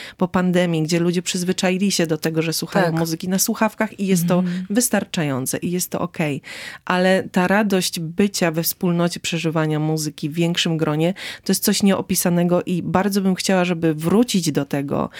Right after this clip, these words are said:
Speaker 1: żeby wzmocnić środowisko muzyczne i myślenie o tym,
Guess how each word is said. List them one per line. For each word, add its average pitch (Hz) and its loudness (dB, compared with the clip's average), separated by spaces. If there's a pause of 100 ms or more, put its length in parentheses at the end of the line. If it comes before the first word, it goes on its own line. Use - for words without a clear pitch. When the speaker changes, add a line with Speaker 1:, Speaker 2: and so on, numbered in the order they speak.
(240)
Speaker 1:
żeby 170 0
wzmocnić 175 2
środowisko 165 0
muzyczne 156 0
i 185 2
myślenie 185 2
o 175 0
tym, 170 -2